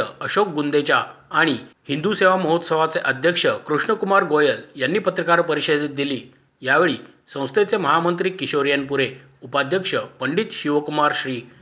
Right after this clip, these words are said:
इस्कॉनचे संजय भोसले, स्वामीनारायण मंदिरचे राधेश्याम अग्रवाल, चरणजीत सिंग सहानी आदी उपस्थित होते. महोत्सवाचे उद्घाटन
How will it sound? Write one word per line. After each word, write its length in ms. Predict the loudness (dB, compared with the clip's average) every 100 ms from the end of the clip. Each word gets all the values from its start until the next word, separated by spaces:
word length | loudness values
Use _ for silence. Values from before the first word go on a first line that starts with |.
| -20 -14
इस्कॉनचे 540 | -6 2 2 4 0
संजय 340 | 0 0 0
भोसले, 420 | 2 0 -2 -4 -4 -10 _ -6
स्वामीनारायण 580 | -2 0 2 2 4 4
मंदिरचे 520 | 2 0 0 0 0
राधेश्याम 500 | 2 2 2 0 0 0
अग्रवाल, 400 | -4 0 2 2 -2 -16 _ _ -4
चरणजीत 420 | 0 0 0 -2
सिंग 280 | 0 0 0
सहानी 420 | 2 2 2 -2 -8 -8
आदी 240 | -2 0 2
उपस्थित 400 | 2 2 0 0
होते. 500 | 2 2 -2 -4 -20 _ -2
महोत्सवाचे 600 | 0 0 0 0 2 0
उद्घाटन 480 | -4 0 2 2